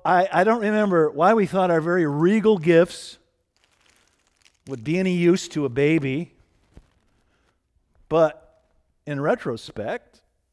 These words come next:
I think gold and frankincense and myrrh might have been the perfect gifts, right? Gold because he was a baby king.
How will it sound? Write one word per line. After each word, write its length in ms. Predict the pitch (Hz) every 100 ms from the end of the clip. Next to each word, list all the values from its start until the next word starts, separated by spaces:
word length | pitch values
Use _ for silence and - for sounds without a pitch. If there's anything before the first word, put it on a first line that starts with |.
| _ _ _
I 40 |
think 260 | - 151 110
gold 300 | 120 143 160
and 140 | 123
frankincense 880 | 113 127 147 151 127 - 139 139 - -
and 180 | 117 120
myrrh 500 | 190 208 131 160 - _ _ _ _ _ _ _ _
might 200 | 98 202
have 180 | 170 110
been 440 | 120 139 151 170 _ _ -
the 80 | 147
perfect 380 | - 175 196 -
gifts, 480 | 285 127 - -
right? 320 | - - 277 302 _ _ _ _ _ _ _ _ _ _ _ _ _ _ _ _ _
Gold 460 | - 110 196 185 120
because 420 | 127 127 - 135
he 140 | - 156
was 220 | 151 165
a 60 |
baby 340 | 123 131 160 131
king. 440 | - 233 220 78